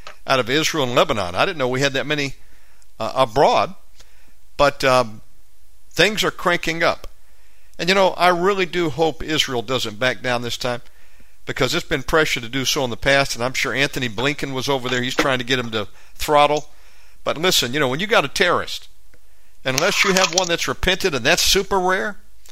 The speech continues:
Brother Stan, I'm of the opinion you gotta kill every last terrorist, 'cause they'll just keep coming back.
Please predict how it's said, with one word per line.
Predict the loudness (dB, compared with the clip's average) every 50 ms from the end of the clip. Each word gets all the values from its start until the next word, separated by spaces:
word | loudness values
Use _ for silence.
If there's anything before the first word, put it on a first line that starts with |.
| -12 -12 -12 -12 -12 -12 -12 -12 -12 -12 -12 -12 -12 -10 -8 -2 2
Brother | 2 2 2
Stan, | 2 0 0 2 2 2 2
I'm | 2
of | 2 2 2
the | 2 0
opinion | 0 2 2 0 0 0 0 0
you | 2
gotta | 2 2 2 2
kill | 0 0 2 2
every | 2 0 0 -2
last | 0 0 0 0 0 -2
terrorist, | -2 -2 -2 -2 -4 -6 -6
'cause | -8 -8 -6
they'll | -6 -6
just | -6 -6 -6 -6
keep | -6 -6 -6 -6
coming | -6 -6 -6 -6
back. | -6 -8 -8 -8 -8